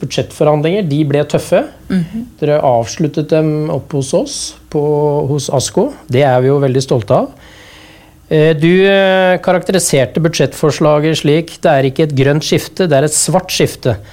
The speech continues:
Speaker 1: Svart som tungolje.» Den var ganske tøff og klar. Jeg går derfor rett på sak. Vi vil oppleve et,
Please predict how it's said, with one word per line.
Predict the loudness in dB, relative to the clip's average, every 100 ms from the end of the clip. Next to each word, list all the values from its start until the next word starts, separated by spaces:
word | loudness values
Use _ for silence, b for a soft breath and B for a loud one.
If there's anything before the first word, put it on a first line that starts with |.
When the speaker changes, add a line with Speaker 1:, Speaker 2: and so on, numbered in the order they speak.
| B
Speaker 1:
Svart | -4 0 0 0
som | -2 0 0
tungolje.» | 0 2 2 2 2 0 -2 -18 B B B B B B B B B -14 -10 -10 -4
Den | 2 2 4
var | 4 4 4
ganske | 2 2 0 0
tøff | 0 0
og | 2
klar. | 4 4 2 -2 -8 B B B B B B -4
Jeg | 0 2
går | 2
derfor | 2 0
rett | 0
på | -2
sak. | 2 2 0 -6 -16 B B -8
Vi | 0 2 2
vil | 2 0
oppleve | -2 0 2 4 2 2
et, | 0